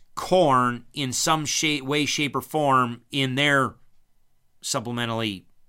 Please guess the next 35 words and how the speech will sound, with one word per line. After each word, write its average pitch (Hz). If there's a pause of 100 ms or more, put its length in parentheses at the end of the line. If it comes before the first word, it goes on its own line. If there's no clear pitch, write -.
(460)
provided 113
snacks 104
on 98
the 95
landscape? 95 (800)
The 120
reason 156
why 180
I'm 170
asking 185
that 127
is 120 (880)
people 185
will 143
oftentimes 139
gravitate 123
toward 110
corn. 95
They're 98
gonna 98
buy, 131
"I 107
wanna 139
buy 135
corn 127
and 117
put 127
corn 123
out 113
there 117
because 110
the 110
deer 110
like," 107
okay, 120